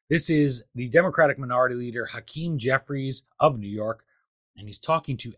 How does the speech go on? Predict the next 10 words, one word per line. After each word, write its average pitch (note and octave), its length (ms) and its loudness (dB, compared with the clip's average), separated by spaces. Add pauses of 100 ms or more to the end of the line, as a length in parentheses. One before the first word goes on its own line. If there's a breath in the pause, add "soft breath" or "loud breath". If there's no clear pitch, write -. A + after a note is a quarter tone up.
Ari D#3 280 2
Melber G#2+ 600 0 (180)
at G2+ 140 -18
the F#2+ 200 -8 (120)
Far D3 300 -2
Left C3 440 -2
Citizens D3 560 -4
for F2+ 180 -14
American A2 480 -8
Progress B2 540 -2